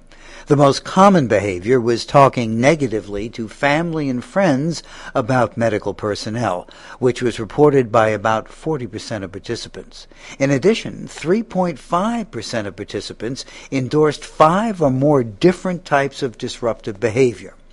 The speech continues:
Surprisingly, seven point one percent admitted to threatening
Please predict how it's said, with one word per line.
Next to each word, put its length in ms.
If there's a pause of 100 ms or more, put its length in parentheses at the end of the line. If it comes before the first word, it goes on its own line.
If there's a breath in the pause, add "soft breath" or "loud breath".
(720 soft breath)
Surprisingly, 1040 (160 soft breath)
seven 540
point 340
one 400
percent 460
admitted 480
to 120
threatening 680